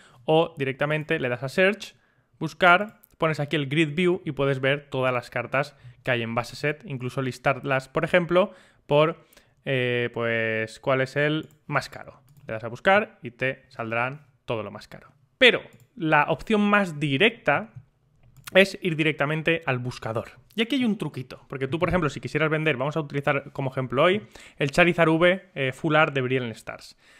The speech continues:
Vale, si tú pones aquí Charizard V, te van a salir un montón de cosas. Aquí, si le das aquí, hay más de cien hits en los que tendrías que buscar, que buscar. Te puedes volver loco.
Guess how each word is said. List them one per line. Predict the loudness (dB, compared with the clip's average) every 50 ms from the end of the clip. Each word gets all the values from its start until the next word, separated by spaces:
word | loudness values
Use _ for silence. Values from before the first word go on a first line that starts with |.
| _ -12
Vale, | -10 -8 -8 -10
si | -12 -12 -6
tú | -4 0 0
pones | 0 0 0
aquí | -2 -2 -2 -4 0
Charizard | 2 4 4 4 4 4 2 2 2 -2 -10 _ _ -20 -20 _ _ -12 -4 0
V, | 0 2 4 2 2 0 -4 -12 _ _ _ _ _
te | -4 -2
van | -2 0
a | 0
salir | -2 -2 -2
un | -2 -2
montón | -4 -4 -6 -8 -8 -2 0 0 0 0
de | -2 -6
cosas. | -8 -10 -12 -12 -14 -16 -20 -20 _ _ _
Aquí, | -12 -10 -10 -10 -10 -14 -20 -18
si | -12 -8
le | -6 -4
das | -4 -4
aquí, | -4 -2 -2 -2
hay | 0
más | 0 0 0 0
de | 0 -2
cien | -4 -6 -8 -6 -4
hits | -4 -4 -4 -6 -12 -12 -10
en | -10 -8
los | -8 -8
que | -10
tendrías | -8 -8 -8 -4 -4 -4 -4 -4 -8
que | -14
buscar, | -14 -14 -14 -18 -12 -12 -12 -12 _ _ _ -18
que | -16 -14
buscar. | -14 -14 -12 -12 -12 -10
Te | -10 -6
puedes | 0 2 2 2
volver | 2 0 -2 -4 -6 -8
loco. | -10 -12 -12 -14 -18